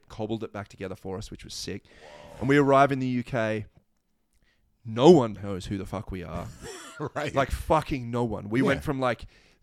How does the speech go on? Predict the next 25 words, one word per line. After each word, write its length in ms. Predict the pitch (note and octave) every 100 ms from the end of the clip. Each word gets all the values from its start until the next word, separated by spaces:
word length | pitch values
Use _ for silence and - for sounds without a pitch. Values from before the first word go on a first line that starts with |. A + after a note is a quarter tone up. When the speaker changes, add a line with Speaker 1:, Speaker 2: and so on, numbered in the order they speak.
| -
Speaker 1:
three 200 | C#3 C#3+
weeks 280 | C3 B2
ago 160 | - A#2+
we 80 | A2+
played 260 | - A2 -
to 40 |
twelve 240 | G2+ A#2 A2
hundred 260 | A2 G#2+
people 280 | - G#2 A2
to 220 | G#2+ A#2
literally, 400 | A2 A2+ - A2+
like, 340 | A2 G#2+ G2+ - _ _ -
there's 160 | F2+
fifteen 560 | - F2+ A#2+ - A2 G#2
people 320 | G#2 G#2 G2+
here. 300 | G2+ G2 G2+ -
Speaker 2:
Right. 280 | G#2+ D2+ - _ _ _ _
Speaker 1:
And 180 | A2 G#2+
we're 80 | G#2+
playing, 540 | - B2 A2+ A2+ A2 -
like, 320 | G2+ G2 -
in 240 | A2 G2+
some 680 | G#2 - A2+ A2+ A2 G#2+ G#2 -
s-, 300 | - - - - - -
southern 720 | - - G#2+ A2+ A2+ G#2+